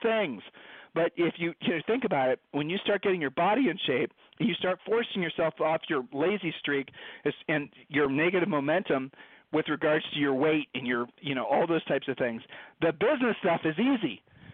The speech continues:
Making money is actually easier than those other things I just told you. It is. And when you start looking in the mirror, it might take ninety days, it might take six months, it might take a year,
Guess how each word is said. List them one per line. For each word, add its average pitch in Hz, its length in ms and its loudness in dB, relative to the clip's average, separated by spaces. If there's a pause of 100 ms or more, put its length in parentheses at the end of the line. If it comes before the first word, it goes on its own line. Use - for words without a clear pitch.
(160)
Making 247 400 2
money 220 220 2
is 180 160 0
actually 170 420 0
easier 220 440 2
than 156 140 -2
those 147 200 -2
other 147 180 0
things 147 260 -4
I 139 100 2
just 131 240 -4
told 127 240 0
you. 92 200 -6 (540)
It 156 120 2
is. 202 260 4 (600)
And 165 180 2
when 165 100 0
you 175 100 0
start 190 220 0
looking 196 260 0
in 202 80 0
the 190 80 0
mirror, 185 340 0 (100)
it 302 80 2
might 311 240 0
take 240 200 0
ninety 175 280 0
days, 127 260 0
it 190 80 0
might 311 200 0
take 302 180 0 (100)
six - 180 -6
months, 123 240 -4
it 208 40 0
might 320 220 0
take 277 240 -2
a - 40 2
year, 117 300 0